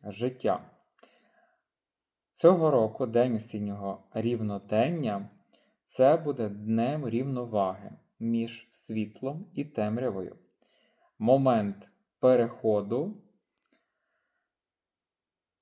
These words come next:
важливого енергетичного трансформаційного, знаєте, як з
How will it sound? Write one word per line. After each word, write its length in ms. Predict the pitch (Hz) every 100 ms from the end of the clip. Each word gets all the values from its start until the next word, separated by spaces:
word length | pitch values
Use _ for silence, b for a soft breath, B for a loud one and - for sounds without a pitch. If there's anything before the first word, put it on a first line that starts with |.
| -
важливого 760 | 117 143 139 131 139 135 139 139
енергетичного 800 | 135 135 135 135 131 - 131
трансформаційного, 840 | - 131 131 131 127 123 - 120 113
знаєте, 380 | 110 117 131 120
як 120 | 107
з 420 | 107 110 110 107